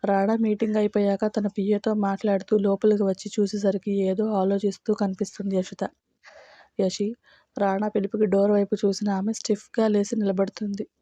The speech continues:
ఆమె వంక ఒకసారి చూసి తన సీఈఓ చైర్లో కూర్చొని "అక్క భోజనం చేసిందా?" అని అడుగుతాడు. "హా, రా-, రాడా సార్, తినిపించాను."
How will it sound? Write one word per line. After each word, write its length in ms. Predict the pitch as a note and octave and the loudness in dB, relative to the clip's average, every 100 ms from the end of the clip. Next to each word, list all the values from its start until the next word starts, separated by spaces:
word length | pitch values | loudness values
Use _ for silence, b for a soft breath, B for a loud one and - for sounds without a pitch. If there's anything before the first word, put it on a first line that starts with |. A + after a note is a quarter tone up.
| _ B B B B - | _ B B B B -2
ఆమె 240 | G3 G3 | 0 2
వంక 240 | F#3+ G3 A3+ | 0 0 0
ఒకసారి 400 | G#3+ G#3+ G3+ G3+ | -2 0 0 0
చూసి 340 | G3 G3 F#3 G3 G3 | 0 -2 0 -2 -2
తన 180 | - G#3 | -4 -4
సీఈఓ 420 | G3+ G3 G3+ G#3 G#3+ | -4 -2 2 2 2
చైర్లో 360 | G3+ G3 G3 G3 | 0 0 0 0
కూర్చొని 520 | G3 F#3 F#3+ F#3+ G3+ - F#3+ | -2 -2 -4 -4 -4 -8 -12
"అక్క 260 | - G#3 | -6 -2
భోజనం 400 | G3+ G3 G#3 G#3 | 0 0 0 -2
చేసిందా?" 440 | G#3 G3 A3 G3 G3+ | 0 -2 -2 -2 -2
అని 140 | G#3+ | 0
అడుగుతాడు. 460 | G3 F#3+ - F#3+ - _ _ - B B B B B B B _ | 0 -2 -4 -8 -10 _ _ -20 B B B B B B B _
"హా, 240 | - A3+ A3 | -6 0 2
రా-, 260 | A3 G#3+ F#3+ | 2 0 0
రాడా 300 | F#3+ F#3+ F#3+ | 0 2 0
సార్, 260 | - G3+ G3+ | 0 -2 -2
తినిపించాను." 680 | G3+ G3 G#3 G3+ G3+ F#3+ | -4 -4 -4 -2 -4 -4